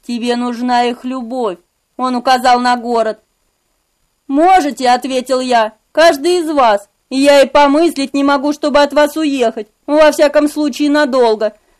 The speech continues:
Но понимаешь, когда я был на сцене в Сан-Франциско»,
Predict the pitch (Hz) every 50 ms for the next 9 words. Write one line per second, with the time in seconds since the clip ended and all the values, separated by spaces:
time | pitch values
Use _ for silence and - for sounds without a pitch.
0 | _ _ 277 269 294 311 302 302 330 294 302 302 294 311 339 349 302 254 240 -
1 | - 285 269 254 302 294 294 285 247 294 294 285 277 294 294 294 - _ - 320
2 | 311 285 285 247 - - 294 294 285 - 285 285 294 277 - - 311 339 349 339
3 | - - - 247 220 220